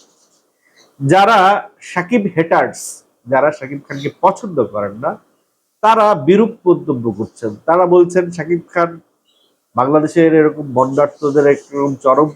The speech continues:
পরিস্থিতিতে বিদেশে গিয়ে আরাম আয়েশ করছেন।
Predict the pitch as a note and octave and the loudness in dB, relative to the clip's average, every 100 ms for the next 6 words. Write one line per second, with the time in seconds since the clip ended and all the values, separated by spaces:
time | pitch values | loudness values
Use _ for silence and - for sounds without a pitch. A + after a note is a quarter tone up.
0 | - D#3 D3+ D#3+ D3+ C3 C#3+ - _ _ | 0 0 0 -2 -4 0 -2 -2 _ _
1 | _ _ _ - C#3 F#3 B3 B3 F3 C#3 | _ _ _ -2 2 4 4 2 0 2
2 | C#3 G3 - A#2+ C3+ D3+ D3+ C#3+ C#3 - | 4 4 0 0 2 2 4 2 0 -4
3 | B2 A2+ - G2+ | -10 -10 -10 -18